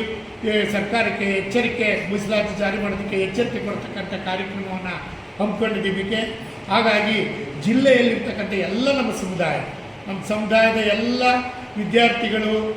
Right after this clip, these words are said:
ಸಂಘ ಸಂಸ್ಥೆ ಪದಾಧಿಕಾರಿಗಳು, ನಮ್ಮೆಲ್ಲ ಮಹಿಳಾ ತಾಯಂದಿರು, ನಮ್ಮೆಲ್ಲ ಸಮಾಜದ ಮುಖಂಡರುಗಳು ಆ ಹದಿನಾರನೇ ತಾರೀಕು ನಡೀತಕ್ಕಂಥ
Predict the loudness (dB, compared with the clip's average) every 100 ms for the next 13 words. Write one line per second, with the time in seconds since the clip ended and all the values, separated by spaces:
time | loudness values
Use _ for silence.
0 | -4 -2 0 0 0 -2 -4 -6 -2 0
1 | 2 0 0 0 0 0 -2 -2 -2 0
2 | 2 2 2 2 2 0 0 0 0 0
3 | -2 -4 -8 -10 -6 0 2 2 2 0
4 | 0 -2 -2 -4 -4 -4 -2 0 0 0
5 | -4 -8 -2 2 4 4 4 6 4 2
6 | 2 0 -2 -4 -6 -6 -6 -2